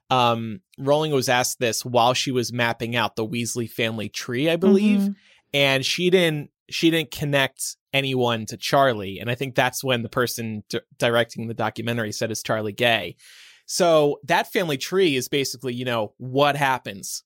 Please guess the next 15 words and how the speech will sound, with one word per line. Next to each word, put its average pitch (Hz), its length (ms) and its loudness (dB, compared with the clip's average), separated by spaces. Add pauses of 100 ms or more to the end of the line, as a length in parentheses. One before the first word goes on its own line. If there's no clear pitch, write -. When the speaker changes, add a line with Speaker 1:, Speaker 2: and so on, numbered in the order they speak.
(120)
Speaker 1:
period, 120 520 -4 (300)
forever. 143 640 0 (600)
And 135 580 0
so 131 800 2
I 151 100 0
took 139 220 -6
that 151 200 2
to 139 100 -10
mean 127 160 -6
that 107 120 -6
Charlie 127 440 -2
never 135 340 2
meets 110 560 -10 (280)
anybody. 175 640 -2 (400)
So 151 460 4